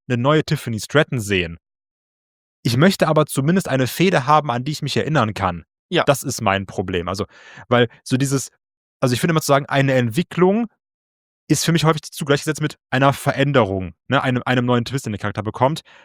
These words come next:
Speaker 1: Das sehe ich nicht in so kurzem Zeitraum, aber ich möchte Fäden haben, die mir in Erinnerung bleiben.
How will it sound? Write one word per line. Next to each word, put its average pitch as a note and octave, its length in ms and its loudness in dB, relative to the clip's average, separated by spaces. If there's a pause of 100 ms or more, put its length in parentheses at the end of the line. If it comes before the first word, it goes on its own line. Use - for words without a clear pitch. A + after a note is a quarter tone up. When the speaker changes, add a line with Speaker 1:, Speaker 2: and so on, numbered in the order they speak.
(140)
Speaker 1:
Das C3+ 340 0 (400)
sehe B2 280 0
ich C3 200 -2
nicht E3+ 280 2
in F3 100 -2
so F3 100 -2
kurzem F3 300 -8
Zeitraum, E3+ 600 0
aber E3 400 2 (380)
ich - 160 -4
möchte C#3+ 360 0
Fäden D#3 520 0
haben, C#3+ 420 0 (560)
die D#3+ 260 -2
mir D#3 120 4
in D3 200 -2
Erinnerung A#2+ 560 -2
bleiben. F#2 460 0